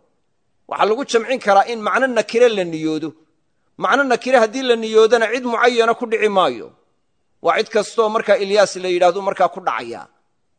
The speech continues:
Haddii markaa waxbaa saa la yidhaahdo. Haddana waxaa loo jeedaa Ilyaaskii mucayyanka ahaa ee rasuulka ahaa baa loo jeedaa, iyo atbaacdii isaga raacday ayaa looga jeedaa. Ilyaasyada kale markaa ma soo gelayaan.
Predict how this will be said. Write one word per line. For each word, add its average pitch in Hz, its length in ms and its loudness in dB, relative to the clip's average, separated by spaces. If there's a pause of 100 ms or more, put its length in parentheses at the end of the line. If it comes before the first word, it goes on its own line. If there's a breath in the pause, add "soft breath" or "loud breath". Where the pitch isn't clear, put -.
(140)
Haddii 151 180 -6
markaa 185 240 2
waxbaa 170 240 0
saa 170 200 2
la 135 100 -2
yidhaahdo. 87 380 -16 (520)
Haddana 220 280 2
waxaa 214 220 0
loo 233 140 6
jeedaa 214 260 -4
Ilyaaskii 208 540 0
mucayyanka 190 760 -4
ahaa 175 220 6
ee 180 120 0
rasuulka 180 560 -4
ahaa 170 180 2
baa 170 120 -2
loo 180 240 -4
jeedaa, 165 540 0 (640)
iyo 180 220 4
atbaacdii 185 580 0
isaga 175 320 -2
raacday 151 460 0
ayaa 170 220 2
looga 160 260 -4
jeedaa. 175 300 -6
Ilyaasyada 180 580 -2
kale 170 220 -4
markaa 175 260 -4
ma 170 120 -10
soo 151 220 -10
gelayaan. 123 480 -8